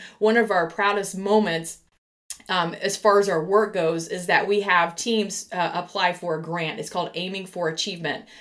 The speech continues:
uh, grant. So what happens is they get intensive support by one of us specialists, and we help create policies and procedures in order to that students are getting the materials in a timely manner. So this is really important work. It starts there,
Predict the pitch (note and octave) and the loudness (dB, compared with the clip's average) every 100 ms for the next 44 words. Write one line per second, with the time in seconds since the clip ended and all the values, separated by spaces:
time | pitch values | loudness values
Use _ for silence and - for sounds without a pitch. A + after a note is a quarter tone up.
0 | - F3+ D#3 D#3+ D#3+ B2 A2 G3 G3 G3 | -12 -6 -4 -2 -2 -4 -4 -2 0 0
1 | G#3 G#3+ G#3+ E3+ E3+ E3 - - - G3 | 2 0 -2 -6 -4 -4 -6 -16 -6 4
2 | G#3+ G3 F3+ A3 G#3+ F3+ F3+ - G3+ F#3+ | 6 4 0 -2 -2 -4 -8 -4 0 0
3 | F3 E3 F3 E3+ E3 D#3+ - C4+ C4+ G3 | 2 0 -2 -2 -2 -2 0 0 0 -4
4 | F3+ F3+ F3 - G#3+ - - G3+ F#3 F3 | -4 -6 -8 -2 -2 -2 -2 -2 0 -2
5 | - F#3+ F#3+ F#3+ G3+ F3 E3 E3 - F#3 | -2 -2 0 0 -4 -6 -8 -8 -8 -6
6 | - D4+ F#3 E3 D#3+ - - - G#3 G3 | -4 -4 -2 0 -2 -6 -18 -6 -2 6
7 | G#3+ A3 F#3+ - _ - G#3+ F#3 - - | 8 8 4 -4 _ -8 -2 -2 -2 -4
8 | A3 G3 F#3+ F3+ F#3+ F#3 F3 E3+ F#3 F#3 | -2 -2 -2 -2 -2 -2 -4 -8 -6 -4
9 | F3+ - F3 E3 F3 E3 E3 E3 D#3+ D3 | -4 -4 -2 -2 -2 -4 -4 -4 -4 -4
10 | D#3 C#3 G2 D#3+ F3 F#3 C#4 B3 F3 F#3 | -4 -4 -6 -8 -6 -4 -4 -6 -6 0
11 | G3 F#3+ F3+ - F3+ D#3 D#3+ D#3 D3+ - | 0 0 -4 0 0 0 -2 -2 -4 -8
12 | - E3 D#3+ D#3 E3 C#3 A2 B2 | 0 0 0 -4 0 0 0 -6